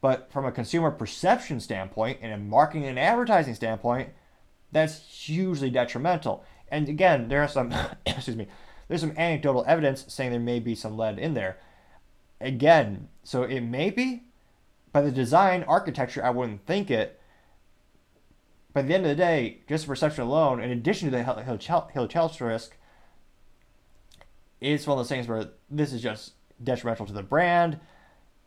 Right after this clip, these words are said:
And I can't help but think their sales are gonna tank for at least a fiscal quarter. That's gonna have a huge impact on it until they can fix their supply chain, or more accurately, change the components in the materials so that it is a hundred percent lead free.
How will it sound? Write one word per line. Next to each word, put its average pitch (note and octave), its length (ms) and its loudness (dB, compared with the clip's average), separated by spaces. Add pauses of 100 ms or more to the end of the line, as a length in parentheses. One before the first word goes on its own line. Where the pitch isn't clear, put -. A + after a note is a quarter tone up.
(240)
And B2 300 -2
I B2+ 80 2
can't D3+ 220 0
help C#3+ 120 2
but C3+ 160 -4
think C#3 380 0 (180)
their C3+ 160 0
sales C#3 340 2
are B2+ 40 -4
gonna A#2 180 -4
tank B2+ 340 -6
for B2+ 80 -2
at C3 80 -2
least G#3 240 -4
a C#3+ 60 -4
fiscal D3+ 360 -4
quarter. G2+ 440 -4
That's A2+ 160 -8
gonna A#2 160 -6
have G#2+ 100 -6
a G#2 40 -10
huge A#2 240 -4
impact A#2 360 -4
on G#2+ 140 -2
it A2 120 -8 (380)
until D#3 440 2
they C#3 160 0
can C#3 260 -6
fix D3 240 -6
their D3 100 -2
supply C3 340 2
chain, C3 500 -4
or G#2 180 -6 (580)
more C3 220 2
accurately, B2 680 -2 (440)
change C#3+ 240 -2
the - 60 -10
components G3+ 500 0
in A#2 100 -8
the A#2 60 -6
materials A2 640 -2 (100)
so A#2 360 -2
that A#2 200 0
it A2+ 60 -4
is A2+ 140 -4
a G#2+ 60 -8
hundred A#2+ 160 -4
percent G#2 220 -6
lead G2 200 -6
free. D3+ 440 0